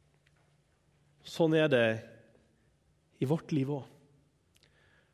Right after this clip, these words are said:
Det skapes noe nytt. Påsken og Jesu oppstandelse skaper noe nytt. Det gir nytt håp, og det gir meg liv.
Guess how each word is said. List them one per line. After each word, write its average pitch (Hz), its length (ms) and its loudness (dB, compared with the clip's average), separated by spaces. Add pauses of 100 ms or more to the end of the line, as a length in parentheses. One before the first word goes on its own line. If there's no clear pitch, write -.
(140)
Det - 160 -10
skapes 151 580 -4 (320)
noe 143 160 0
nytt. - 460 -8 (680)
Påsken 175 760 4 (300)
og 147 180 2
Jesu 190 400 6
oppstandelse 135 760 0 (280)
skaper - 640 -2
noe 190 160 4
nytt. - 380 -4 (340)
Det 180 120 8
gir 202 200 6
nytt 226 360 2
håp, 208 420 0 (420)
og 208 140 8
det 208 80 10
gir 226 260 6
meg 196 160 8
liv. 196 520 6